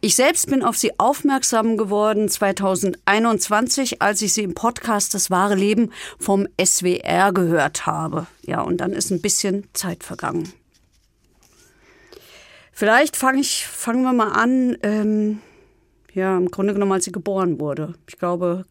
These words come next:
da geht eigentlich dieses Martyrium dieser jetzt siebenundzwanzigjährigen los. Also Jasmin ist im September neunzehnhundertsechsundneunzig als Frühchen auf die Welt gekommen. Sie hatte eine Hirnhautentzündung, sie war im kritischen Zustand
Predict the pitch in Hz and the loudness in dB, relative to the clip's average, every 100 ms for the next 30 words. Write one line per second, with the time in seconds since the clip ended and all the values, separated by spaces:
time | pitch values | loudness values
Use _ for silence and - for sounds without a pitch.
0 | - - 180 175 185 190 - 175 180 175 | -10 -2 -2 0 -4 -4 -2 0 0 0
1 | - 185 170 - 180 175 220 214 214 190 | -2 -4 -2 0 -2 -2 -2 -2 0 0
2 | 185 185 - - - - - - 170 175 | 0 -2 -8 -20 -20 -20 -12 -2 2 2
3 | 165 160 180 - 185 180 175 175 175 - | 2 2 0 0 0 0 2 0 0 0
4 | 165 165 165 165 156 139 113 - - _ | 0 0 0 0 0 -2 -4 -6 -10 _
5 | - - - - - 202 180 185 180 226 | -20 -20 -18 -18 -6 -2 2 2 4 4
6 | 269 269 - 196 185 180 208 202 208 196 | 4 4 2 2 2 0 0 2 4 4
7 | 185 180 196 185 175 175 190 - 185 185 | 4 4 2 2 2 0 -2 0 4 4
8 | 190 - 165 - - 226 240 233 - 170 | 2 0 -2 -2 0 0 0 0 0 -2
9 | - 165 180 240 - 220 - 240 262 269 | -2 0 2 0 -6 -8 -2 2 2 2
10 | - - - - 175 170 175 165 175 165 | -4 -12 -4 0 0 2 2 2 0 0
11 | 220 302 269 233 233 - 214 - - 220 | 4 4 4 2 0 -2 -2 0 2 2
12 | 208 208 180 170 175 - 170 - 190 185 | 4 2 2 0 0 0 -2 -2 -4 -2
13 | 196 185 170 - 190 180 - - - 180 | -2 -2 -2 -2 0 0 0 0 -2 -4